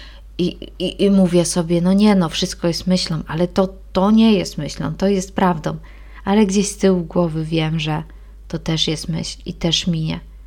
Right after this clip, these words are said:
I jutro będzie coś innego, czy za godzinę będzie coś innego. Będę myślała o czymś innym, będę myślała coś innego. I inne będzie moje doświadczenie. Nie? Więc to chodzi o zrozumienie, a nie o żadną technikę.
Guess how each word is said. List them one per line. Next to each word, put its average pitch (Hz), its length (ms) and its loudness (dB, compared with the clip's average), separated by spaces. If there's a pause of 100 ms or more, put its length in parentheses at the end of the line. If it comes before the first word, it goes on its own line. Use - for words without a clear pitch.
(180)
I 165 60 -4
jutro 165 340 0
będzie 160 300 -2
coś - 280 -8
innego, 165 500 -4 (300)
czy 160 100 -14
za 170 140 0
godzinę 170 440 0
będzie 160 280 -4
coś - 280 -8
innego. 165 420 -4
Będę 170 240 -4
myślała 170 480 0
o 175 120 0
czymś 160 280 -6
innym, 160 340 -4 (360)
będę 170 200 -2
myślała 170 440 -2
coś 170 400 -2
innego. 151 580 -6 (600)
I 277 200 0
inne 202 320 4
będzie 170 340 0
moje 165 240 -4
doświadczenie. 156 760 -8 (840)
Nie? 214 220 4
Więc 214 200 0
to 196 100 2
chodzi 180 380 0
o 175 100 -4
zrozumienie, 190 840 2 (340)
a 175 100 0
nie 180 180 4
o 170 80 -2
żadną 170 360 0
technikę. 160 540 -8